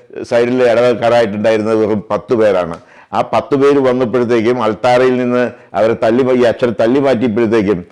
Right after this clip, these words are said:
ഈ പത്ത് നാൽപതോളം പേരുണ്ടായിരുന്ന അച്ഛൻ്റെ ഗുണ്ടകൾ വന്നില്ല അച്ഛനെ ഡിഫെൻഡ് ചെയ്യാനായിട്ട്. അതിന് കാരണം അവൾ അച്ഛനെ അവിടെ പുതിരെ തല്ലുകയായിരുന്നു, ജെബിൻ അച്ഛനെ.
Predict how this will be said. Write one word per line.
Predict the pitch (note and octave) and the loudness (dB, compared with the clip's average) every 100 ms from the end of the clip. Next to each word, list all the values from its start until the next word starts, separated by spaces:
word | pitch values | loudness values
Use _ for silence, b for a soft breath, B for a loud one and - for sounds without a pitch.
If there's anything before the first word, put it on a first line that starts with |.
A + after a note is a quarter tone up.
| b - | b -10
ഈ | A#2 | -4
പത്ത് | A#2+ - C3 | -4 -2 0
നാൽപതോളം | C3+ C3+ C#3 C#3 C3 | 0 0 0 2 2
പേരുണ്ടായിരുന്ന | C3+ C3 C3 B2+ B2+ C3 C3 B2+ - - | 0 2 2 2 0 -2 -2 -4 -10 -8
അച്ഛൻ്റെ | G#2+ - - B2+ B2 C3 C3 | -8 -4 -2 0 2 2 2
ഗുണ്ടകൾ | G#2+ A2+ B2+ C#3 C3+ A#2 - | -2 -2 0 2 2 0 -2
വന്നില്ല | G#2 A#2+ C#3+ C3+ | -2 0 0 0
അച്ഛനെ | A#2 B2 | 0 0
ഡിഫെൻഡ് | A#2 A2+ A2+ | -2 -2 -2
ചെയ്യാനായിട്ട്. | A2 A2 G#2+ G2 F2+ E2+ - _ _ _ _ _ _ | 0 0 0 -2 -6 -10 -14 _ _ _ _ _ _
അതിന് | F#2 G#2+ | -4 0
കാരണം | B2 A#2 A#2+ B2+ | 2 2 0 -2
അവൾ | A#2 A#2 B2+ A#2+ - | 0 0 0 -4 -8
അച്ഛനെ | G#2 G#2+ - B2 | -8 -6 -2 0
അവിടെ | A#2+ A#2 | 0 -2
പുതിരെ | G#2 A#2 A#2 | -2 0 0
തല്ലുകയായിരുന്നു, | G#2+ A2 A#2+ A#2+ A#2 A2 A2 | -2 0 2 2 2 0 -2
ജെബിൻ | G#2+ G#2+ G#2+ | 0 -2 -2
അച്ഛനെ. | G2 G2 | -4 -8